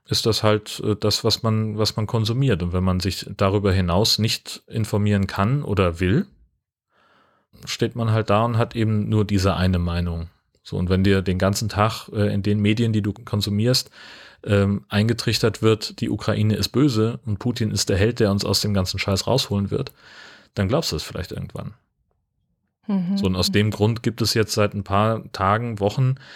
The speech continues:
Speaker 1: ähm, die Tagesschau auch mit russischen und mit ukrainischen In-, Untertiteln im Internet. Nur, ob man damit jetzt so viele Leute erreicht, weiß ich nicht. Aber es gibt zumindest
Speaker 2: Mhm.
Speaker 1: inzwischen die Möglichkeit, ähm, sich auch, äh, äh, unabhängiger von Russland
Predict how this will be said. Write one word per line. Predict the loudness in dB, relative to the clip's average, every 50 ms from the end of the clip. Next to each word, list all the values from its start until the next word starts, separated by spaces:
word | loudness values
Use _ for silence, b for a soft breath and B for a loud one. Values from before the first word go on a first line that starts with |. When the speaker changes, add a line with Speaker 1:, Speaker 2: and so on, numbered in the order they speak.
| B B B B B
Speaker 1:
ähm, | 0 2 4 4 2 2
die | 0 -2
Tagesschau | -2 2 0 2 2 2 0 0 2 2 2 2 2
auch | 2 0 0 0
mit | -4 -2 0
russischen | 0 0 2 2 0 0 0 -2 -2
und | -2 0
mit | 0 0 -2 -2
ukrainischen | -6 -4 -2 -2 0 2 2 2 2 2 0 -4
In-, | -6 -6 -8 -8
Untertiteln | 0 0 0 2 2 -2 -2 -4 -8 -4 -2 -2 -2 -2
im | -2 -2 -2
Internet. | -4 -4 -4 -6 -6 -8 -10 -14 -16 _ _ B B B B B B B B B B B B B B B 0
Nur, | 2 4 4 4 2 -2 -6 -14 -16 -6
ob | -6 -6 -2 -2
man | -2 0
damit | 2 2 2 4 2 2 0
jetzt | -2 0 0
so | -4 -4
viele | -4 -2 -2 0
Leute | 0 2 2 2 2 0
erreicht, | -2 0 0 0 0 0 0
weiß | 0 0 2 0
ich | -2 -4 -4
nicht. | -6 -8 -8 -10 -16 _ _ _ _ _ _ _ -6
Aber | -2 0 2 2
es | 2 2 0
gibt | -2 -2 -2
zumindest | -2 2 2 4 4 4 4 4 2 2 0 -2 0
Speaker 2:
Mhm. | 0
Speaker 1:
inzwischen | 0 -2 0 0 0 2 2 2 2
die | 2 2
Möglichkeit, | 2 2 0 0 -2 -6 -6 -2 0 0 0 0 0 -4 -12 B B B B B B B B B B B B 2
ähm, | 2 4 4 4 2 2
sich | 2 0 0 0 2
auch, | 0 0 0 -2 -10 -10 -2
äh, | 0 2 2 4 2 2 0 -4 -8 _ _ _ -20 _ _ -8
äh, | -4 -2 -2 -2 -2 -4 -6 -6 -4
unabhängiger | -2 0 0 0 0 2 2 4 4 4 2 2 2 0 0
von | 0 0 -2 0 0
Russland | 0 0 -2 -2 -2 -2 -2 -2 -4 -8 -16